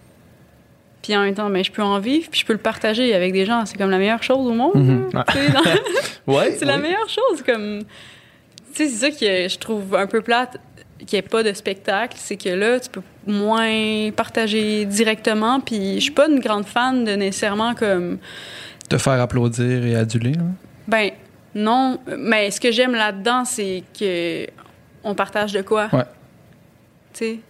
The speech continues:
Speaker 2: Ouais.
Speaker 1: c'est cette énergie-là.
Speaker 2: Mhm.
Speaker 1: Euh, mais je suis pas non plus, quand j'arrête, je suis pas en manque de me faire applaudir, là.
Speaker 2: Ouais, ouais.
Speaker 1: Mais, euh, mais c'est ça.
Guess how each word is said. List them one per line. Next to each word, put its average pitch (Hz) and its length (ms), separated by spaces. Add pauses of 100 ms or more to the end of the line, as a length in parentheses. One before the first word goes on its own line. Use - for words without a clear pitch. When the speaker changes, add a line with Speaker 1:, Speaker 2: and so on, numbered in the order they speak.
Speaker 2:
Ouais. 135 100
Speaker 1:
c'est 208 200
cette 208 400
énergie-là. 208 560 (220)
Speaker 2:
Mhm. 123 220 (560)
Speaker 1:
Euh, 185 600 (400)
mais 208 100
je 196 80
suis - 80
pas 247 200
non 220 160
plus, 233 220
quand 214 180
j'arrête, 196 360
je - 60
suis - 40
pas 233 100
en 202 120
manque 202 360
de 196 80
me 180 60
faire 185 200
applaudir, 180 560
là. 175 160
Speaker 2:
Ouais, 117 280
ouais. - 60 (480)
Speaker 1:
Mais, 170 580
euh, 175 300 (1120)
mais 202 60
c'est 202 140
ça. 185 200